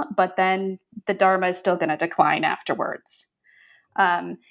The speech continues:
and so I think in this kind of apocryphal interpolation, it's more of this kind of temporary utopia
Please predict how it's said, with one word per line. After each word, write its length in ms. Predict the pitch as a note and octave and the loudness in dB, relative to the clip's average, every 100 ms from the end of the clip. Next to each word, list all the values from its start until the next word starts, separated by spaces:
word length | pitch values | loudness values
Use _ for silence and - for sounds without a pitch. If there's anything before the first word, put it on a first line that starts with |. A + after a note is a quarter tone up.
| - | -2
and 180 | G#3+ A3 | 0 2
so 120 | A3+ | 2
I 140 | G#3 | 2
think 340 | A3 B3 B3+ B3 | 0 0 0 0
in 260 | - F#3+ F#3+ | -2 0 2
this 400 | G3+ G3+ - - | 0 0 -10 -18
kind 280 | - G3+ F#3+ | -4 0 2
of 240 | F#3+ F#3+ - | 2 2 -2
apocryphal 600 | F3+ - F#3 F#3+ F#3+ F#3+ | -2 4 2 2 0 2
interpolation, 960 | F3+ F#3 F3+ F3+ A3 C4 - G#3 G3 G3 _ _ _ _ _ _ | 2 -2 -2 2 2 2 0 0 0 -4 _ _ _ _ _ _
it's 220 | - G3+ A3+ | -2 -2 0
more 300 | G#3+ A3 G#3 | 0 2 2
of 140 | F#3+ | 2
this 200 | F#3+ F#3 | -2 -6
kind 340 | - F#3+ F#3 | -4 0 2
of 260 | F#3 F3 E3+ | 2 0 -4
temporary 640 | - G#3 G3 A3+ A#3 A#3+ | -2 0 0 0 2 2
utopia 720 | B3 B3 A#3 C4 C4 C4+ C#4+ | 0 -2 0 0 0 0 2